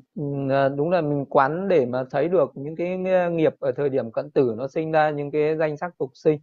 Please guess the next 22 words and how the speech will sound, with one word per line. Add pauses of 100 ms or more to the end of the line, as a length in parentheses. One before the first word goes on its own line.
(360)
những
cái
tâm
tục
sinh,
ờ, (600)
thì,
ờ,
lúc
đấy
mình
quán
về
như
thế
là
mình
đã
thấy
được
nhân
quả.